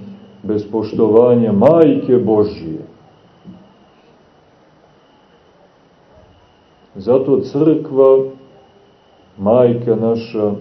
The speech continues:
učiteljica naša, želi da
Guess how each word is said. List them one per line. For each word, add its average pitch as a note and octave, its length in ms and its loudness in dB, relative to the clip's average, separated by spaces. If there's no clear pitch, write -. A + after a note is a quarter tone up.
učiteljica A#2+ 840 0
naša, F#2 420 -4
želi C3+ 500 2
da A2 400 2